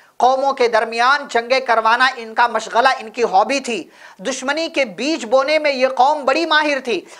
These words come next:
और औस और खजरज के दरमियान जो जंगें अभी तक हो रही थी, उनमें इन लोगों का बड़ा किरदार था, क्योंकि औस और खजरज के साथ ही ये लोग आबाद थे और उनके हलीफ थे, उनके सपोर्टर भी थे, जैसा कि अभी बात आएगी।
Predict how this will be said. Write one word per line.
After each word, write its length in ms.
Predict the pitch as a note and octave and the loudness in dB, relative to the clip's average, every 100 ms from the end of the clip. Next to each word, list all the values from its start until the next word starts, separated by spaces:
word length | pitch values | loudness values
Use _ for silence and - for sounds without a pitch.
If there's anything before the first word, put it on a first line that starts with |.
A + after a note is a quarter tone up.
| - | 2
और 160 | A#3 C4 | 2 4
औस 380 | B3 D#4 F4 | 4 4 4
और 120 | D#4+ C#4+ | 2 2
खजरज 460 | C#4+ A#3 C4+ D#4 | 0 0 0 2
के 120 | C#4+ | 0
दरमियान 640 | C4 B3 A#3 A#3 B3+ E4 C#4+ | 2 0 0 0 2 2 -2
जो 80 | |
जंगें 340 | B3 A#3+ C4 D4+ | -2 -2 0 2
अभी 220 | B3+ C#4 | 2 0
तक 160 | C#4 C4 | -2 2
हो 140 | C#4 E4+ | 4 4
रही 240 | C4+ B3+ | 2 -2
थी, 280 | C4+ E4 E4 - - | -2 -4 -4 -12 -8
उनमें 340 | C#4 C#4 D4+ | -4 -2 -2
इन 100 | C#4+ | -2
लोगों 420 | C4+ B3 B3 D4 | 0 0 2 0
का 180 | D4 C#4 | 4 2
बड़ा 300 | B3 A#3+ E4+ | 4 2 2
किरदार 460 | F4 D#4+ C#4+ C4+ C4 | 0 0 2 2 4
था, 240 | C4+ C#4+ D4 - - | 2 2 0 -10 -8
क्योंकि 220 | C4+ D4 | -6 -2
औस 380 | A3 B3 D4 C#4+ | 2 2 2 -2
और 100 | B3 | -2
खजरज 420 | - A3 C4 C4+ | -2 0 0 0
के 140 | C#4+ | -2
साथ 240 | C#4 A3 A3+ | 0 0 0
ही 220 | B3+ C#4+ | -2 -2
ये 80 | C4+ | 0
लोग 180 | B3+ A3+ | 2 2
आबाद 420 | G#3+ A#3 A#3+ - | 2 2 2 0
थे 40 | C#4 | 0
और 140 | A3+ | 0
उनके 200 | A#3 B3 | -2 -4
हलीफ 380 | - A#3+ C#4 C4+ | -4 -4 -6 -2
थे, 40 | B3 | -2
उनके 260 | A3+ B3+ | 0 -4
सपोर्टर 440 | B3 A#3 A3 A3+ A3 | -2 0 0 0 -2
भी 120 | G#3 | -2
थे, 180 | G#3 F#3+ - _ _ _ | -4 -4 -10 _ _ _
जैसा 240 | B3+ C4+ C#4 | 0 2 2
कि 120 | C4+ | 0
अभी 140 | C4 | 0
बात 260 | A#3+ B3 B3 | 2 2 2
आएगी। 380 | A3 F#3+ F3 | 0 0 -6